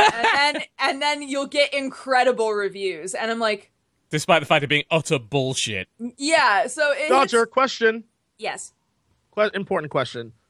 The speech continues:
Speaker 1: Okay.
Speaker 3: Uh, in the
Speaker 1: It
Speaker 3: world of anime, um,
Speaker 2: I,
Speaker 3: are
Speaker 2: I, I believe it's pronounced anime.
Speaker 3: In the world of anime,
Speaker 1: Right, yes.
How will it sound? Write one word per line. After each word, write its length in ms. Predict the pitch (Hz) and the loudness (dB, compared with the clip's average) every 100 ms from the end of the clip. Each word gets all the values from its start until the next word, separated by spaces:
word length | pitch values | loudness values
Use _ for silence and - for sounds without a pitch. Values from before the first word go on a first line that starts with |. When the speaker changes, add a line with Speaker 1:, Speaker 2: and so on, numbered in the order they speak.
| - | -6
Speaker 1:
Okay. 280 | 247 214 175 | -4 -4 -2
Speaker 3:
Uh, 100 | 202 | 0
in 120 | 202 | 0
the 80 | 240 | 0
Speaker 1:
It 60 | 233 | 6
Speaker 3:
world 240 | 277 339 | 6 8
of 180 | 311 226 - _ _ | 6 2 -4 _ _
anime, 680 | 214 202 170 123 107 104 147 _ _ _ _ _ | 2 2 2 -4 -8 -10 -14 _ _ _ _ _
um, 480 | 220 226 226 214 208 - _ _ _ _ - | 2 4 2 -2 -10 -16 _ _ _ _ -4
Speaker 2:
I, 120 | 147 | 2
Speaker 3:
are 340 | 226 185 185 185 | 6 8 8 6
Speaker 2:
I, 60 | |
I 20 | |
believe 300 | 175 196 202 | 4 6 4
it's 80 | - | 4
pronounced 760 | - 185 175 165 160 156 - - _ - | 2 4 4 4 2 0 -6 -10 _ 2
anime. 1120 | 143 147 143 143 - 127 127 123 117 120 175 _ _ _ _ _ _ - - - 294 | 6 8 6 4 0 -8 -4 -2 -2 -2 -6 _ _ _ _ _ _ -12 -12 -10 -8
Speaker 3:
In 160 | 294 | -4
the 80 | 302 | -2
world 280 | 320 349 349 | 4 4 6
of 260 | 285 214 - _ _ _ _ _ - | 4 0 -6 _ _ _ _ _ 0
anime, 680 | 247 214 147 120 110 120 - _ _ _ | 2 2 0 -6 -10 -12 -14 _ _ _
Speaker 1:
Right, 420 | 208 196 175 - - _ | -8 -6 -6 -8 -14 _
yes. 440 | 208 175 190 - | -10 -8 -8 -10